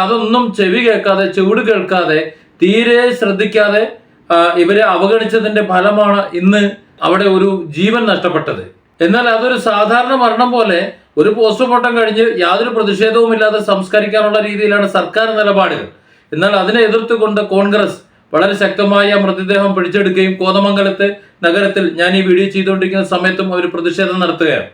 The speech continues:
എത്ര തന്നെ പ്രതിഷേധം നടത്തിയാലും ആരൊക്കെ കൊല്ലപ്പെട്ടാലും എങ്ങനെയൊക്കെ കൊല്ലപ്പെട്ടാലും പിണറായിക്കോ അവരുടെ കുടുംബാംഗങ്ങൾക്കോ മറ്റുള്ളവർക്കോ മന്ത്രിമാർക്കോ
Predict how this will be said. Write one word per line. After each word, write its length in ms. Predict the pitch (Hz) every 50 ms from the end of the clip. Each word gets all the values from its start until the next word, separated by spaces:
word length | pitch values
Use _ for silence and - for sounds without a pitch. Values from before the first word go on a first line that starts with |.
| _ _ -
എത്ര 180 | 151 151 226
തന്നെ 260 | 233 220 240 226 233
പ്രതിഷേധം 500 | 208 214 202 196 190 190 220 214 220 226
നടത്തിയാലും 480 | 226 220 202 185 - 208 208 202 202 202 - - - _ -
ആരൊക്കെ 360 | 156 170 190 220 220 - 233
കൊല്ലപ്പെട്ടാലും 720 | 208 208 202 202 190 202 196 - 196 190 190 196 190 190 - 165
എങ്ങനെയൊക്കെ 360 | 165 196 208 220 220 214 214
കൊല്ലപ്പെട്ടാലും 580 | 208 202 196 202 196 202 190 - 190 190 185 180
പിണറായിക്കോ 560 | 185 180 180 180 202 208 208 202 190 202 208
അവരുടെ 300 | 196 196 190 190 202 196
കുടുംബാംഗങ്ങൾക്കോ 760 | 175 180 175 180 190 196 190 190 190 190 190 180 180 190 190 185
മറ്റുള്ളവർക്കോ 520 | 170 - 185 190 196 196 175 175 175 190
മന്ത്രിമാർക്കോ 760 | 180 175 170 175 175 185 180 180 175 175 180 151 117 90 -